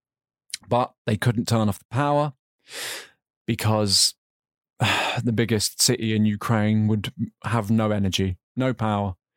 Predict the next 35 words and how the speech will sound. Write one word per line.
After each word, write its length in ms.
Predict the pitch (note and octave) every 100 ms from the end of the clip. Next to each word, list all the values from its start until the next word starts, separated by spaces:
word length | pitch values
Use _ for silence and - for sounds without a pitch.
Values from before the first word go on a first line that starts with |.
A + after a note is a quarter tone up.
| _ _ _ _ A2+
And 280 | A2+ A2+
they 140 | G#2+ A2+
couldn't 300 | D3 B2 G#2
do 180 | A2 A2
it 160 | -
because 320 | A#2 G#2+ A2
they're 160 | G#2 A#2+
all 160 | C3 A#2+
living 260 | A2 A2
in 60 | A2
the 60 |
illusion 420 | G#2+ A2 A2 G#2+ G#2+
that 140 | G#2+
the 60 | A2+
U 140 | A2+
S 160 | G#2+ -
S 160 | G#2 G#2+
R 180 | G#2+
was 140 | G2+ G2
still 280 | - A2 G#2+
working 440 | A2 G#2+ G#2+ G#2+
when 120 | A2
it 100 | A2
was 120 | A2
a 80 | G2+
total 420 | - A#2 A2 A2+
failure, 560 | G#2+ - C#3 G#2+ G2+ G2 _
especially 540 | - G#2+ B2+ A#2 A#2 A2
by 240 | G2+ A2
that 200 | A2 G#2 -
point. 380 | C#3+ C3+ A2 - _ _ _ _ - - - -
So 460 | - D3 A#2 A2+ A2+ _ _ _ _ _ _ _ _ _ _ _ _ _ _ - -
what 200 | B2+ C#3
they 100 | G#2
did 380 | D3 D3 C#3